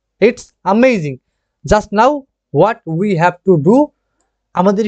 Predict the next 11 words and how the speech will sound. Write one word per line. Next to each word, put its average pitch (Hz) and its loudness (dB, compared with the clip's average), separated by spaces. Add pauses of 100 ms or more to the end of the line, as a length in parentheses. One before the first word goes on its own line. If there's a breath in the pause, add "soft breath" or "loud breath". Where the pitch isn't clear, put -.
কি 285 0 (100)
করতে 190 -2
হবে 123 -4 (160)
এয়ারড্রপটা 165 -2
জয়েন 139 -4
করার 131 -4
জন্য? 123 -20 (160)
ওকে, 160 -8 (420)
প্রথমত 277 0 (380)
আপনাদের 208 -4 (240)
এরকম 196 -4